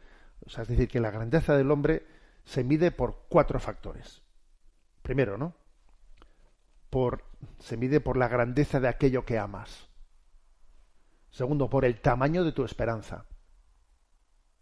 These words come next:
Por la talla de tu contrincante. Pues si tu contrincante tiene una talla mayor, obviamente tú también creces.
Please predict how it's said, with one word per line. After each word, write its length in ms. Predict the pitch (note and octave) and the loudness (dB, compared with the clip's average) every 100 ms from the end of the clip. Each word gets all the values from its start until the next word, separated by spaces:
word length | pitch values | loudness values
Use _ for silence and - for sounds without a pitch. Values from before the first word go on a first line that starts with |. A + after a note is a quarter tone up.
| - - | -20 -14
Por 160 | - A2 | -8 -6
la 240 | G#2 G#2+ | -4 -2
talla 340 | - D3 D3 E3+ | 4 4 6 4
de 120 | D3 | 4
tu 140 | - | 0
contrincante. 760 | B2+ A#2+ A#2 A2 G#2 E3 D3 G2+ | -4 -4 -6 -8 0 0 0 -8
Pues 180 | F2+ F#2+ | -12 -14
si 80 | G#2+ | -14
tu 160 | G#2+ | -12
contrincante 540 | G#2+ G#2 - A#2 C3 C3+ | -12 -10 -8 -4 -2 -2
tiene 160 | C3 | -2
una 160 | B2+ A2 | -4 -2
talla 240 | B2+ B2+ | 0 0
mayor, 240 | A#2 B2+ C#3 | 0 0 -2
obviamente 580 | A#2+ A#2 C3 B2 D3+ - - - | -2 -4 -2 2 2 0 -18 -8
tú 100 | C3 | -4
también 300 | B2 B2 C#3 | -2 -2 -2
creces. 560 | - D3 - - - | 0 0 0 -12 -16